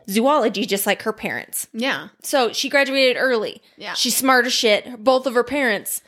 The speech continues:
Speaker 1: scientists.
Speaker 2: Super smart. Yeah.
Speaker 1: So smart. Like, they would hate our podcast.
Speaker 2: Wow.
Speaker 1: Like, when
Speaker 2: What
Speaker 1: people
Speaker 2: would that be like?
Speaker 1: To be so smart?
Speaker 2: Yeah.
Speaker 1: I don't even.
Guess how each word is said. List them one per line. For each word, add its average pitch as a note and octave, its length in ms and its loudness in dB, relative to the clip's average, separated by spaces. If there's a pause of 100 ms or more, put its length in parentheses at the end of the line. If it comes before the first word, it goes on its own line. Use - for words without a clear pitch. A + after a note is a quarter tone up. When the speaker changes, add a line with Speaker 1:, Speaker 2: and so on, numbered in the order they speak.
(140)
Speaker 1:
scientists. G#3+ 380 2
Speaker 2:
Super C4+ 340 2
smart. E3+ 380 -6
Yeah. G3 400 0
Speaker 1:
So - 340 0
smart. C#4+ 420 -2
Like, F#3 320 -6 (1120)
they B3+ 140 4
would B3 120 2
hate A3 220 2
our C#3+ 100 -2
podcast. - 640 -8
Speaker 2:
Wow. F3 520 0
Speaker 1:
Like, A3+ 180 2
when A#3 140 0
Speaker 2:
What A3+ 100 0
Speaker 1:
people D#4+ 180 2
Speaker 2:
would E4 80 6
that G3+ 200 0
be F3+ 160 -2
like? - 500 -14 (240)
Speaker 1:
To - 80 -2
be A3+ 140 4
so C#4 160 2
smart? E4+ 320 0
Speaker 2:
Yeah. G#3+ 360 0
Speaker 1:
I A3+ 140 -6
don't A3 140 -2
even. G#3+ 280 -10